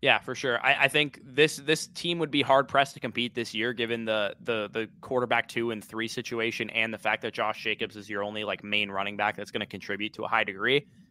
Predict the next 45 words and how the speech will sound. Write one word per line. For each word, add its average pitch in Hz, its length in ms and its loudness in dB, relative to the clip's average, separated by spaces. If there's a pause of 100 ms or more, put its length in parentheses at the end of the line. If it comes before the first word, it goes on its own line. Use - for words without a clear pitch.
(140)
This 139 180 2
would 180 80 4
be 147 100 2
kind 156 240 8
of 151 60 -2
like 143 320 6 (220)
a 123 40 4
house 127 320 6
money 120 220 4
year. 135 160 2
You 123 120 0
got 127 140 6
a 127 60 4
young 113 240 2
team. 117 280 -2
You're 117 120 0
able 113 160 -2
to 110 80 -4
build 107 240 -2
this 110 160 -4
out 110 240 2 (300)
in 127 100 0
the 120 40 -4
future 123 280 -4
draft 117 320 4
classes, 117 340 4
let 117 160 0
your 120 100 -2
wide 113 220 2
receivers 107 400 -8
develop. 113 400 2
And 113 100 -2
if 104 220 -6
some 147 220 0
of 143 80 -2
your 131 100 2
guys 120 320 8
like 104 220 -2 (180)
C - 160 0
D 127 100 0
Lamb, 117 280 2
Rashad 113 340 4
Bateman, 110 280 -2
T 117 200 -6
Higgins, 110 460 -2